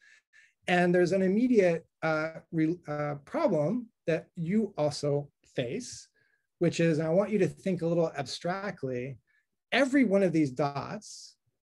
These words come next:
represents an image, which represents, which we, which we encode as a posture in this, uh, space of angles.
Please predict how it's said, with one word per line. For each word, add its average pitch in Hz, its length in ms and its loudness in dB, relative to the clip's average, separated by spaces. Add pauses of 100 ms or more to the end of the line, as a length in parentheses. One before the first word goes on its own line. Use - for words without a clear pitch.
(140)
represents 156 540 0
an 165 120 -8 (120)
image, 156 680 -8 (520)
which 151 320 -4
represents, 139 680 -2
which 147 300 -2
we, 139 280 -6
which 143 220 -4
we 147 160 2
encode 139 540 0
as 127 160 -6
a 127 140 -6 (120)
posture 135 880 -6 (120)
in 147 220 -2
this, 135 520 -6 (120)
uh, 123 120 -6
space - 500 -8
of 120 100 -12 (100)
angles. 127 500 -14